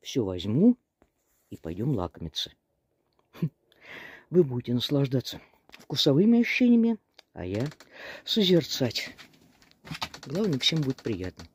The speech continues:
Ну, пошла показывать, где вкусняшки лежат. А то я забыла. Вот наступил момент, когда все обитатели избушки собрались вместе. Но это ненадолго. Скоро Веська опять улепетнёт гу-, гулять.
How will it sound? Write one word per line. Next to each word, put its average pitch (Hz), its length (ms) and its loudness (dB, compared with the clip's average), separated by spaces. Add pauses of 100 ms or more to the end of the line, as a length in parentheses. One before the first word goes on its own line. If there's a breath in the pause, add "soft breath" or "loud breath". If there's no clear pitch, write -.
(100)
Ну, 139 360 -12
пошла 170 260 -8
показывать, 165 420 -8
где 139 60 -2
вкусняшки - 540 -6
лежат. 98 400 -6 (200)
А 117 120 -4
то 233 180 0
я 156 200 6
забыла. 98 520 -2 (500)
Вот - 140 -2
наступил 202 480 0
момент, 226 560 4
когда 147 260 -4
все - 260 -2
обитатели 101 680 -8 (100)
избушки 139 840 -8
собрались - 680 -10
вместе. 98 600 -8 (160)
Но 254 160 0
это 262 160 -4
ненадолго. 123 580 0 (800 loud breath)
Скоро - 300 -6
Веська 131 320 -4
опять 135 280 -8
улепетнёт 135 500 -4
гу-, 143 240 -6
гулять. 220 640 2